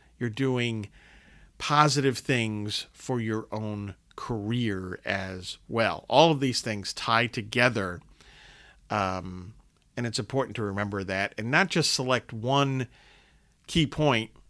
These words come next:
and put it all on that, right? Yes, it's leadership. Yes, it's customer service. Yes, it's being worker friendly. All these things are true, all in the service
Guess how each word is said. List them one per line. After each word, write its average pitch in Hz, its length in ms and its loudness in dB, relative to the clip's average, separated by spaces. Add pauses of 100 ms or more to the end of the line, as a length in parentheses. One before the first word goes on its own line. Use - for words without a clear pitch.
(100)
and 117 140 -4
put 139 160 -2
it 120 100 -2
all 107 240 0
on 95 220 -4
that, 87 240 -8
right? 143 260 2 (460)
Yes, 165 260 6
it's - 160 -4
leadership. 127 640 -2 (180)
Yes, 156 280 6
it's - 180 -4
customer 110 460 -4
service. 101 560 -4 (280)
Yes, 156 300 6
it's 139 180 -2
being 120 480 0
worker 131 300 2
friendly. 110 560 -2 (220)
All 156 160 10
these 147 240 4
things 117 260 -4
are 107 60 -6
true, 101 400 -6 (260)
all 139 300 8
in 123 100 2
the 113 80 0
service 98 560 -4